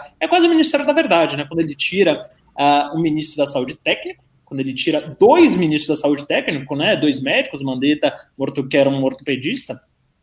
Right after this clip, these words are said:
e, mas mais político do que médico, e o Nelson Teich, que era um oncologista respeitado, né? Com, ah, mestrado, doutorado, acadêmico, et cetera, pra colocar um general, né? E com esse general vem mais quarenta e um,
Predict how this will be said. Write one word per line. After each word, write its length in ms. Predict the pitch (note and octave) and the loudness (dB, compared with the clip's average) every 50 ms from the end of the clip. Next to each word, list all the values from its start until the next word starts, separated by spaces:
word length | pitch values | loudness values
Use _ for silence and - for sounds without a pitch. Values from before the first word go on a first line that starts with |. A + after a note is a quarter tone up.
| - - - D3 | -20 -14 -6 -4
e, 400 | D3 C#3+ C#3+ D3 D3 C#3+ C#3 C3+ C3+ | 0 2 4 6 6 6 4 2 0
mas 180 | C3+ C3+ C3+ | -2 -4 -4
mais 220 | C#3 C#3 D3 C#3+ C#3+ | -2 -2 -2 -2 -2
político 360 | - C3+ C3 C#3 C#3 - - | -2 -2 -2 -2 -2 -4 -6
do 60 | C3+ | -8
que 100 | C3+ C3+ | -8 -6
médico, 380 | B2+ B2+ C3 C3 - - - C#3 | -4 -4 -4 -4 -4 -6 -6 -4
e 40 | C#3 | -2
o 20 | |
Nelson 320 | C#3 C#3 C3+ C#3 C#3+ B2+ | -2 -2 -2 -2 -4 -6
Teich, 260 | B2+ B2+ C3+ C3 - - | -4 -2 -2 -2 -4 -6
que 60 | C#3 | -6
era 80 | C3 | -6
um 60 | C3 C#3 | -6 -6
oncologista 500 | C3+ C#3 C#3+ C3 B2 B2 C3+ C3+ - C#3 | -6 -4 -4 -4 -2 -4 -4 -4 -6 -6
respeitado, 760 | C3+ C3+ C3+ - C3+ A#2+ - - B2+ E3+ A#3 A3 - C3+ | -6 -6 -6 -8 -10 -10 -6 -2 0 2 2 2 2 0
né? 160 | C3 C#3 D#3 E3+ | -2 -2 -4 -6
Com, 280 | - C#3 B2+ B2 A#2+ - _ _ _ _ _ - | -6 -8 -10 -10 -12 -14 _ _ _ _ _ -4
ah, 160 | C3 C3 B2+ | -2 -2 0
mestrado, 560 | C3 B2+ B2+ - - B2 C3+ D#3 - C3 A#2 | 0 -2 -2 -4 0 2 2 2 2 0 -2
doutorado, 520 | B2 B2 B2 C3+ A2+ A#2 C#3+ F3 E3 C3+ | -4 -2 -2 -2 0 2 2 2 2 2
acadêmico, 480 | B2 B2 B2+ A#2 A#2+ C#3+ F3 G3 F3+ - | 0 -2 -4 -4 -2 -2 -2 -2 -2 -4
et 100 | C3 - | -6 -6
cetera, 280 | - D#3+ F#3 - D4 D4+ | -4 -4 -2 -2 -4 -4
pra 160 | - - - | -4 -4 0
colocar 260 | - D#4 A3 - B3 | 2 2 4 4 4
um 60 | B3+ | 4
general, 480 | B3+ C4+ C#4+ C#4+ G#3+ D#3+ D#3 C#3+ C#3 C#3+ | 4 4 4 4 4 4 4 2 2 2
né? 80 | C#3+ | 2
E 80 | D3+ D3+ | 0 0
com 120 | F#3 F#3 | 0 2
esse 300 | F#3 F#3 G3+ F#3+ - F#3 | 2 2 2 2 2 0
general 320 | E3+ F#3 F3 D#3 D#3 F3+ G3 | 0 2 2 2 2 2 2
vem 100 | A3 A3 | 0 0
mais 200 | A3 A3+ A3 A3 | -2 -2 -2 0
quarenta 340 | - A3 G3+ G#3 G#3+ - C#4 | -2 -2 -2 -2 -2 -2 -2
e 120 | B3 G3 | -2 0
um, 120 | G3+ A3 | -2 -4